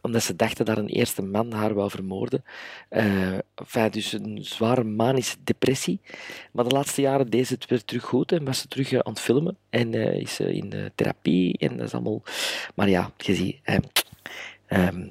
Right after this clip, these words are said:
negenenzestig. Eh, ja. Buiten de Superman-films, de vier Superman-films trouwens, ehm, met Christopher Reeve, eh, speelde zij ook mee. Eh, heeft ze ook nog die Amityville Horror, de, de eerste Amityville Horror,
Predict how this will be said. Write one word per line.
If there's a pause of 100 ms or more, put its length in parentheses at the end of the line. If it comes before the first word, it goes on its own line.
(120)
negenenzestig. (280)
Eh, (400)
ja. (520)
Buiten
de
Superman-films,
de
vier
Superman-films
trouwens, (460)
ehm, (400)
met
Christopher
Reeve,
eh,
speelde
zij
ook
mee. (500)
Eh,
heeft
ze
ook
nog
die
Amityville
Horror, (220)
de,
de
eerste
Amityville
Horror,